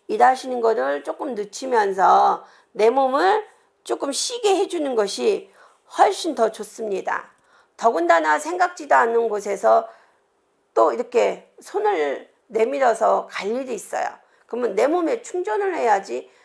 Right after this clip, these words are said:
거기 갔을 때 높이 내가 움직일 일이 있거든요. 그러니까 조금만 더 신경 써주시고 충전을 해보시면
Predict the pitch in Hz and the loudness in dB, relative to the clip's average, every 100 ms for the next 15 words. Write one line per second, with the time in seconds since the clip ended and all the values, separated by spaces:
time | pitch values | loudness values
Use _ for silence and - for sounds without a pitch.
0 | _ _ - 233 320 359 - - 226 - | _ _ -2 -2 0 -4 -6 -10 -12 -6
1 | 208 180 - _ _ 214 220 - 392 302 | -6 -6 -10 _ _ -2 -2 -4 -2 0
2 | 233 202 190 190 226 277 254 208 180 - | -2 -4 -6 -10 -10 -10 -10 -8 -10 -10
3 | - 220 156 127 180 - _ _ - - | -12 -10 -8 -6 -6 -8 _ _ -10 -8
4 | - - - - 370 285 202 185 196 - | -8 -10 -4 -2 -2 0 2 4 2 -2
5 | _ - - 370 415 415 392 320 220 190 | _ -18 -6 -2 0 -2 0 -2 -4 -12
6 | 196 226 320 440 - _ _ _ _ _ | -8 -2 -2 -2 -6 _ _ _ _ _
7 | _ _ _ _ - 359 370 359 254 277 | _ _ _ _ -12 -6 -2 -2 -4 -6
8 | 330 311 240 208 208 - | -8 -10 -6 -2 -2 -4